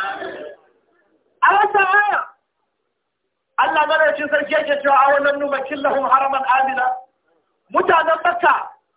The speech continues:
ba mu zaunar da su a harami amintacce ba, gari da kwanciyar hankali da zaman lafiya. "فهيجب إليه ثمرات كل شيء." In kun noma mangwaro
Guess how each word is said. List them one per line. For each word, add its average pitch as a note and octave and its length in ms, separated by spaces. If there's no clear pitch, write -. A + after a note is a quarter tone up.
ba C4+ 180
mu C#4+ 60
zaunar E4+ 440
da E4 160
su E4 120
a D#4+ 60
harami D#4+ 440
amintacce D#4 640
ba, - 260
gari D4+ 340
da E4+ 80
kwanciyar D4+ 420
hankali D#4+ 400
da D4+ 100
zaman D4 260
lafiya. C#4+ 400
"فهيجب E4 580
إليه D4+ 560
ثمرات D4 600
كل C#4+ 280
شيء." D4+ 260
In D#4 180
kun F4 180
noma E4 240
mangwaro D4+ 640